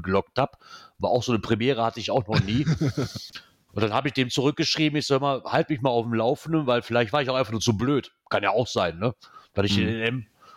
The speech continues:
Speaker 1: gelockt hab, aber im Endeffekt nur zu blöd dafür war. Und er sagte, "Nee, da hat wirklich einer fein säuberlich unter dem Panzertape den Magneten rausgeschnitten und mitgenommen." Da, da
Speaker 2: Ach.
Speaker 1: fand ich mal,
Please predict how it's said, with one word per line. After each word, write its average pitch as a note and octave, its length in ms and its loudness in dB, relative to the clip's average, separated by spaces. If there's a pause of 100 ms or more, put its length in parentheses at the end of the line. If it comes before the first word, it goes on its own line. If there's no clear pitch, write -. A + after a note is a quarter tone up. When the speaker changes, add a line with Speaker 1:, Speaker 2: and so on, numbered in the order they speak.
(120)
Speaker 1:
gelockt A2 360 0
hab, C#3 140 2
aber A2 280 2
im G#2+ 80 -2
Endeffekt A2+ 440 0
nur A#2 80 2
zu A2+ 120 2
blöd A#2 240 0
dafür G2 300 -2
war. G2 240 2 (320)
Und G#2 80 -2
er G#2+ 60 2
sagte, A#2 200 2
"Nee, D3+ 340 0 (280)
da G#2+ 160 2
hat C3 140 -2
wirklich D#3 280 2
einer B2+ 200 2
fein F#3+ 340 0
säuberlich C3 720 -2 (380)
unter G3 320 2
dem F3+ 200 -2
Panzertape A#2 760 0 (200)
den A#2+ 120 4
Magneten C3+ 480 0
rausgeschnitten G2 680 0
und B2 60 2
mitgenommen." F#2 560 0 (400)
Da, A#2 300 2
da G#2 160 2
Speaker 2:
Ach. - 80 -2
Speaker 1:
fand C#3 180 0
ich D#3+ 80 0
mal, D3+ 160 0